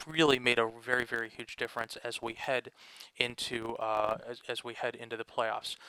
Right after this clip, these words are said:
So now let's go ahead and head into Western Conference standings. We have just a, just a couple minutes left to wrap up. Uh, we have, uh, in first position, we have the Real Monarchs with fifty-three points. Uh, if you asked, if you would have asked me a couple weeks ago, I said,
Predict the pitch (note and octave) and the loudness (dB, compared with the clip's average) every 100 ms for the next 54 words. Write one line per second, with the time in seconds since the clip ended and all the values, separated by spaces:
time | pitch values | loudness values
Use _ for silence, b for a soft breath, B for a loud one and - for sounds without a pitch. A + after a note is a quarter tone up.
0 | B B B - G3+ F3+ G#2+ _ _ _ | B B B 10 12 12 12 _ _ _
1 | _ _ _ _ _ - C#3 C#3+ D3+ - | _ _ _ _ _ 4 10 12 12 8
2 | D#3+ C#3+ D3+ C3 A#2+ C3 B2 D3 C#3 C3 | 6 8 6 2 -4 -6 2 4 4 4
3 | C3+ - E3+ D3+ C3 - - - D3 D3+ | 4 2 -2 2 2 2 -2 2 2 2
4 | D3 C3+ B2 B2+ A#2 D3+ C#3+ C3 - - | -2 -6 0 2 2 -2 -2 -6 -8 0
5 | D#3 - - D3 B2+ B2+ C3 - C#3 - | 2 2 2 2 0 -2 -4 2 4 4
6 | B2 A#2+ A#2+ - E3+ - B B B B | 2 4 6 8 6 6 B B B B
7 | - A#2+ A#2+ B2 B2 B2+ B2 B2+ C3 A#2+ | 8 10 10 8 2 -6 -6 6 10 10
8 | A#2 B2+ A#2 A#2 A2+ - - C3 B2 A#2+ | 8 0 -2 -4 -8 -14 -6 -4 -4 6
9 | D#3+ D3+ - C#3+ D#3+ D3+ B2 A#2 A#2+ A#2+ | 8 8 6 4 4 4 2 2 6 8
10 | A#2 A2+ B2 C#3 D3 - - B B B | 8 6 8 8 8 4 -4 B B B
11 | - A#2+ - - D3 - C3+ - C#3 C3+ | -2 -2 -4 2 2 2 -6 -4 2 2
12 | D3+ - D3+ E3+ F#3+ - - B B - | 2 -2 -2 -2 -2 -4 -4 B B 0
13 | B2 A#2+ A#2+ A#2+ C3+ C3+ C3+ C3+ B2+ B2 | 4 8 8 6 4 10 10 10 2 -10
14 | - B2+ B2+ B2 B2+ C3 - C3+ A#2+ - | -4 0 0 4 6 6 4 -4 -4 -2
15 | B2+ B2 C#3+ - C3+ A#2+ B2+ | -2 -2 -2 2 4 4 -2